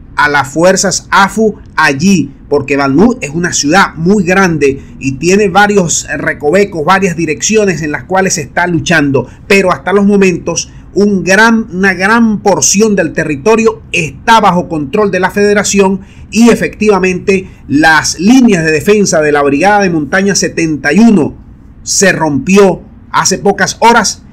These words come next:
y las tropas rusas avanzaron a lo largo de Permaisky, Permaisky y Lane.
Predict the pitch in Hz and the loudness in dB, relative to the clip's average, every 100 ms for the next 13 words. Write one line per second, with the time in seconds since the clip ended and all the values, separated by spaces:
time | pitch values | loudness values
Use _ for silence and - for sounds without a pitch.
0 | - - 147 156 - 202 202 190 170 202 | -18 -6 -2 -2 0 -2 2 0 2 2
1 | 202 170 170 160 151 135 214 214 190 160 | 2 0 0 0 -2 0 2 2 2 0
2 | 151 165 185 196 190 170 185 170 156 151 | 2 2 2 2 0 0 0 0 0 -2
3 | 151 151 - - - - - 156 156 214 | -4 -4 -6 -10 -16 -12 -4 -2 2 2
4 | 226 - 175 160 - - - - 190 170 | 2 -2 -4 -6 -10 -20 -20 -6 -2 2
5 | 180 165 123 | 2 2 0